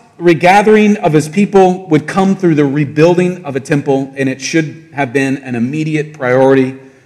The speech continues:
serving as a visible sign of God's presence. He had told them to do this.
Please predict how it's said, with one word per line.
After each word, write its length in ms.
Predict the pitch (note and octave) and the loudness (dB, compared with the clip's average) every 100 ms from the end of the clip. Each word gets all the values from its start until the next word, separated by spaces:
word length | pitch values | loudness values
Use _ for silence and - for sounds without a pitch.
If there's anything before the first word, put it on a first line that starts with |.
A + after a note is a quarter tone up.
| _ | _
serving 360 | - D3 C#3 | -2 0 2
as 140 | B2+ A#2 | 0 -2
a 60 | |
visible 420 | G#2 G#2 C#3+ B2+ C#3+ | -6 -2 -2 0 -2
sign 280 | - A#2 | -2 -4
of 120 | A2 G2+ | -6 -8
God's 280 | G2+ G#2 | -14 -14
presence. 500 | - A2+ F#2 F#2 - _ | -14 -16 -16 -18 -20 _
He 80 | |
had 160 | C3+ - | -10 -10
told 340 | - E3 F3 | -12 -2 0
them 140 | E3 D#3 | 0 -6
to 100 | C#3 | -6
do 140 | B2+ | -6
this. 380 | B2 A2 - - | -6 -8 -14 -20